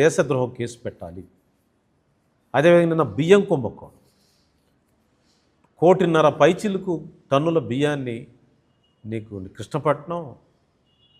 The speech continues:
మచిలీపట్నం, నీకు కాకినాడ, ఇవన్నీ పోర్టుల ద్వారా, వైజా-, వైజాగ్ పోర్టుల ద్వారా దోపిడీ చేశారంటే అది సుమారు యాభై వేల కోట్ల రూపాయల సంపద. అది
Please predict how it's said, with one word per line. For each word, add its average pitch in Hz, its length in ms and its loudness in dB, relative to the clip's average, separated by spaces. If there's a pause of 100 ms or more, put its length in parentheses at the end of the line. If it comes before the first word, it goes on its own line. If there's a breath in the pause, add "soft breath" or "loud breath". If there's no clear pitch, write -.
(360)
మచిలీపట్నం, 156 680 -2 (840)
నీకు 113 260 -10 (200)
కాకినాడ, 156 480 0 (760)
ఇవన్నీ 160 360 0
పోర్టుల 160 360 -2
ద్వారా, 113 200 2 (140)
వైజా-, 123 320 -2
వైజాగ్ 156 340 2 (220)
పోర్టుల 151 320 -4
ద్వారా 123 220 2 (400)
దోపిడీ 131 360 -4
చేశారంటే 95 540 -10 (560)
అది 139 200 -2
సుమారు 170 340 2 (180)
యాభై 135 280 4
వేల 117 140 0 (100)
కోట్ల 143 300 -6
రూపాయల 135 340 -4 (200)
సంపద. 107 360 -8
అది - 100 -20